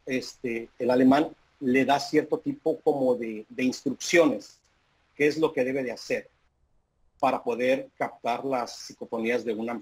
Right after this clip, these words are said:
forma más clara y más, ah, como para hacerle más fácil su trabajo, de cierta forma. No sé si habían escuchado de esa,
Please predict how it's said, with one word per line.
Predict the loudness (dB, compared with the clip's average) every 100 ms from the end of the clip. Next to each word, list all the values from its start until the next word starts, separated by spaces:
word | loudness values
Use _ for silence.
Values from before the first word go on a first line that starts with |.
| -10
forma | -6 -4 -4
más | -6 -8 -2
clara | 2 4 4 2
y | -2
más, | -6 -6 -10 -10
ah, | -8 -6 -10 _ _ _ _ _ _ _
como | 2 4
para | 4
hacerle | 2 -2 -4
más | -4 -6
fácil | -6 -8 -10
su | -16 -14 -10
trabajo, | -4 -2 -2 -6 -20 _
de | -16
cierta | -14 -14 -14
forma. | -12 -10 -6
No | -4
sé | -4
si | -4
habían | -2 -2
escuchado | -6 -10 -4 -4
de | -4
esa, | -8 -14